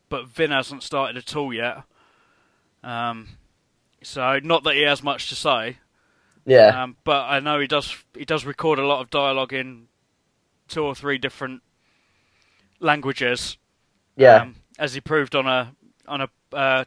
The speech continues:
Speaker 1: chat show that he was on when the first one came out. I think he was on, was he Jimmy Fallon? Uh, or Jimmy Kimmel, I can never remember which one it was, but he went
Speaker 2: <laughs>
Speaker 1: through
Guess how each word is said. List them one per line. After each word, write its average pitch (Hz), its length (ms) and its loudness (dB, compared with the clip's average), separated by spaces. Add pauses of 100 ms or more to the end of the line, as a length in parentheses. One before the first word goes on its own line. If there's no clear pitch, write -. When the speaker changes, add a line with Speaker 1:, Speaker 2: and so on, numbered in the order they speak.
Speaker 1:
chat 151 240 -2
show 131 180 -2
that 131 120 -6
he 131 60 -14
was 131 160 -10
on 131 200 -4
when 131 120 -6
the 127 60 -14
first 143 320 -4
one 127 140 -8
came 123 280 -8
out. 120 220 -10 (540)
I 131 120 -4
think 131 160 -8
he - 80 -14
was 131 120 -10
on, 131 200 -8 (140)
was 135 180 -12
he 131 100 -12
Jimmy 143 260 -8
Fallon? 147 480 -2 (800)
Uh, 127 280 -4
or 131 100 -8
Jimmy 135 240 -8
Kimmel, 131 320 -6
I 120 40 -6
can 127 160 -14
never 120 220 -8
remember 117 360 -8
which 117 220 -12
one 127 140 -8
it 113 80 -12
was, 127 280 -4
but 127 160 -12
he 127 60 -10
went 135 260 -2
Speaker 2:
<laughs> - 0 -
Speaker 1:
through 139 280 -4